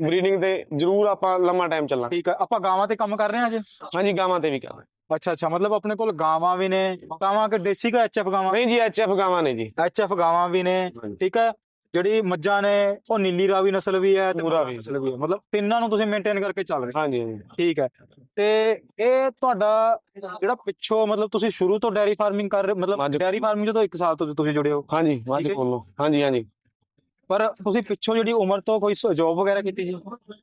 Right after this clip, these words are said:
Speaker 1: ਨਹੀਂ ਜੀ, ਜੌਬ ਕੁਛ ਨਹੀਂ ਜੀ। ਪੜ੍ਹੇ ਆ ਜੀ ਆਪਾਂ, ਪਟਿਆਲੇ ਪੜ੍ਹੇ ਆ ਜੀ ਮੈਂ, ਪੀ ਪੀ ਐਡ ਕੀਤੀ ਹੋਈ ਆ।
Speaker 2: ਅੱਛਾ ਜੀ।
Speaker 1: ਪਰ, ਅਹ, ਫਾਦਰ ਤੇ ਮਦਰ ਦੀ ਡੈਥ ਹੋ ਗਈ ਸੀ, ਆਪਾਂ ਨੂੰ ਘਰੇ ਹੀ ਕੰਮ ਕਰਨਾ ਪਿਆ ਜੀ।
Speaker 2: ਅੱਛਾ ਜੀ, ਅੱਛਾ ਜੀ।
Speaker 1: ਹਾਂਜੀ, ਹਾਂਜੀ।
Speaker 2: ਤੁਹਾਡੇ ਕੋਲ ਆਪਸ਼ਨ ਸੀਗੀ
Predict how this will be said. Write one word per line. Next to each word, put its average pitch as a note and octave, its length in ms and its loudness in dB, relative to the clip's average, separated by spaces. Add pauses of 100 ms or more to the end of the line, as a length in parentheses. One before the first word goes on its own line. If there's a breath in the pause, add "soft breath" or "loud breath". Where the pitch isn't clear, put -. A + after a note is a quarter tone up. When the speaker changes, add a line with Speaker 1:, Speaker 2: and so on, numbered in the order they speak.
(300)
Speaker 1:
ਨਹੀਂ G#3+ 140 2
ਜੀ, A#3+ 120 2
ਜੌਬ G#3+ 280 2
ਕੁਛ F3+ 200 0
ਨਹੀਂ F#3 160 2
ਜੀ। G3 100 2
ਪੜ੍ਹੇ F#3+ 320 0
ਆ G3+ 80 2
ਜੀ F#3+ 140 4
ਆਪਾਂ, F3 300 0
ਪਟਿਆਲੇ D#3+ 380 2
ਪੜ੍ਹੇ E3+ 240 2
ਆ F3+ 80 2
ਜੀ E3+ 100 2
ਮੈਂ, E3 240 0 (120)
ਪੀ E3 140 0
ਪੀ D#3+ 120 0
ਐਡ E3+ 140 0
ਕੀਤੀ D#3+ 320 0
ਹੋਈ D3 200 2
ਆ। C#3 120 -2 (160)
Speaker 2:
ਅੱਛਾ E3 220 -2
ਜੀ। D#3+ 60 0
Speaker 1:
ਪਰ, F#3+ 140 2
ਅਹ, F3 920 2
ਫਾਦਰ D#3+ 420 0
ਤੇ F3 120 4
ਮਦਰ E3+ 220 2
ਦੀ F3+ 100 2
ਡੈਥ D#3+ 240 -2
ਹੋ E3 120 2
ਗਈ E3 100 4
ਸੀ, D3+ 120 2
ਆਪਾਂ D#3+ 240 0
ਨੂੰ D#3+ 100 0
ਘਰੇ F3+ 180 0
ਹੀ E3+ 60 0
ਕੰਮ D#3 220 0
ਕਰਨਾ C3 260 0
ਪਿਆ A2+ 160 0
ਜੀ। G#2 220 -4
Speaker 2:
ਅੱਛਾ E3+ 200 -2
ਜੀ, D#3+ 100 2
ਅੱਛਾ D3 180 -4
ਜੀ। B2 60 -2
Speaker 1:
ਹਾਂਜੀ, C#3 260 0
ਹਾਂਜੀ। A2 180 -6
Speaker 2:
ਤੁਹਾਡੇ A3 500 -2
ਕੋਲ A3+ 180 -2
ਆਪਸ਼ਨ G#3+ 320 -2
ਸੀਗੀ A3 320 -2